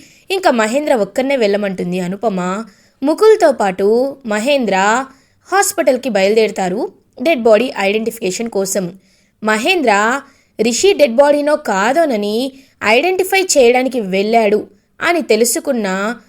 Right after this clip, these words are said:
ఫణీంద్ర చాలా అంటే చాలా బాధపడతారు.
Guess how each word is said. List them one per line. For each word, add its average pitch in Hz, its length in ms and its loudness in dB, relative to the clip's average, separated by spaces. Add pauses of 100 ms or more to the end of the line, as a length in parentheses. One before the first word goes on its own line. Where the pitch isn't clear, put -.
(160)
ఫణీంద్ర 311 640 2 (160)
చాలా 233 280 2
అంటే 269 320 0
చాలా 220 120 0
బాధపడతారు. 190 840 -4